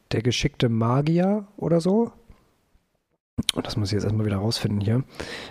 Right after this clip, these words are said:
Ähm, da hab ich einen unglaublich krassen Satz mitgenommen. Ähm, da sagt der, der Magier in so einem lockeren Gespräch mit, mit Sherlock Holmes, sagt er, "Der Schein wird über das Sein triumph-,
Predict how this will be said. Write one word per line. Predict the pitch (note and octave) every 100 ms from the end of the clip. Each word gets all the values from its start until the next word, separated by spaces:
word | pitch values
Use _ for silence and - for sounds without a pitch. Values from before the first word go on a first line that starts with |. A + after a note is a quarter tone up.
| -
Ähm, | - A2+ A2 A2 G#2+ G#2+ - -
da |
hab | G#2+
ich | G2+
einen |
unglaublich | A2+ B2 A2
krassen | - C3+ A#2+
Satz | A2+ -
mitgenommen. | G#2+ G#2 G#2+ A#2 - - - - -
Ähm, | A#2 G#2+ A2 A2 A2 - -
da | B2
sagt | G#2+ B2 -
der, | C3+ B2 A#2 A#2+ - - - - -
der | A2+
Magier | A2+ A#2 C#3 C#3 D3 D#3+ E3+ - - - - - - _ - _ _ _ _ _ - -
in | D3+
so | B2+
einem | B2
lockeren | B2 C3 C3 B2+
Gespräch | A#2+ A#2+ C#3 D3 C3
mit, | C3 A2
mit | A#2+ A#2
Sherlock | B2 A#2+ A#2
Holmes, | C#3 C#3+
sagt | B2+ B2
er, | B2+
"Der | A#2 A#2
Schein | - C3 E3+ D#3+
wird | D3
über | C#3 C3+
das | B2+ A2
Sein | B2+ C#3+ D#3+ D3+
triumph-, | - D3 C3+ C3+